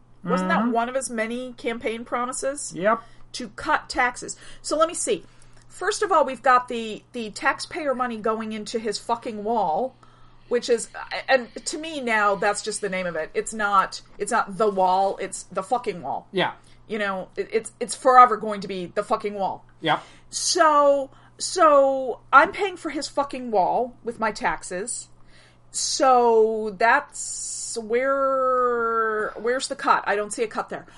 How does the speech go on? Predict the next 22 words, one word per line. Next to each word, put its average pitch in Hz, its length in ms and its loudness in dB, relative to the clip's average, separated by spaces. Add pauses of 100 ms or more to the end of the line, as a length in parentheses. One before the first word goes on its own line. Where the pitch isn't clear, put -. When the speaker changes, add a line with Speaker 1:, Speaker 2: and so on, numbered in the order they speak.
(320)
Speaker 1:
Um, 233 380 8
my 277 140 6
fucking 349 400 0
taxes 285 520 -4
are 240 200 0
paying 247 260 -8
for 240 140 -14
the 202 80 -16
three 262 280 -10
million 254 300 -6
a 220 60 -10
year 214 360 -6
for 220 220 -6
the 208 140 -6
Secret - 340 -10
Service 214 380 -4
in 202 320 -6
Trump 214 200 -8
Tower. 185 380 -4 (600)
My 240 240 6
fucking 294 380 -2
taxes 254 580 -2